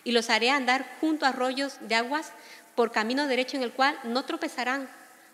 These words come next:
porque soy a Israel por padre", dice el Señor, "y Efraín es mi primogénito". Él es el padre, Israel era el hijo, y nosotros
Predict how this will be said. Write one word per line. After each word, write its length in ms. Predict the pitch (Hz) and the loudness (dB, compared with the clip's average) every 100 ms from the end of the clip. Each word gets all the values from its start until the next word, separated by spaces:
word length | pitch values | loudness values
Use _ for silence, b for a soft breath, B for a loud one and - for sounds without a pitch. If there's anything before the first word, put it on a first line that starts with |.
| _ | _
porque 480 | 226 226 220 208 - | -6 -2 -2 -4 -14
soy 440 | - - 294 349 381 - - - - - _ _ _ _ _ | -10 -2 0 0 -6 -14 -20 -20 -20 -20 _ _ _ _ _
a 120 | 226 | -2
Israel 460 | 226 226 220 294 320 - | -2 0 0 0 -2 -6
por 220 | 214 208 | -6 -4
padre", 380 | - 277 254 185 | 0 0 0 -4
dice 180 | 175 190 | -6 -12
el 80 | - | -12
Señor, 380 | 175 180 180 - - - _ _ _ | -10 -8 -10 -12 -20 -20 _ _ _
"y 140 | - 233 | -2 0
Efraín 480 | 226 233 233 339 - - | 0 0 0 -2 -4 -6
es 160 | 247 254 | -4 -4
mi 100 | 226 | -8
primogénito". 720 | 214 190 - 190 180 170 - - - _ _ _ _ _ _ _ _ _ - | -10 -10 -8 -6 -6 -12 -16 -18 -20 _ _ _ _ _ _ _ _ _ -4
Él 160 | 277 | -2
es 140 | 294 254 | -2 -6
el 100 | 208 | -4
padre, 400 | 208 185 170 180 - - - _ _ - | -4 -4 -6 -14 -20 -20 -20 _ _ -8
Israel 340 | 233 226 247 | -4 -2 -2
era 180 | 285 269 | -4 -4
el 100 | 220 | -6
hijo, 260 | 226 - - - - - _ _ _ _ _ _ _ - | -8 -12 -20 -20 -20 -20 _ _ _ _ _ _ _ -10
y 100 | 240 | -6
nosotros 640 | 214 - 294 - 180 - | -6 -6 -8 -10 -16 -20